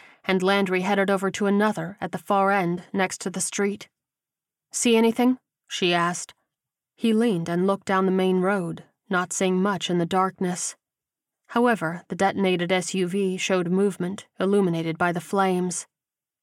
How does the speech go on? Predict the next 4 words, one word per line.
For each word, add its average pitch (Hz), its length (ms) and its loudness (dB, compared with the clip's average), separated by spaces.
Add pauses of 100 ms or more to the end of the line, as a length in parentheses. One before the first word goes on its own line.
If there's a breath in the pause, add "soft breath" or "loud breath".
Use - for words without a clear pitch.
(280)
"Holy 180 320 -2
shit," - 600 -2 (340)
Landry 175 380 0
breathed. 180 580 -4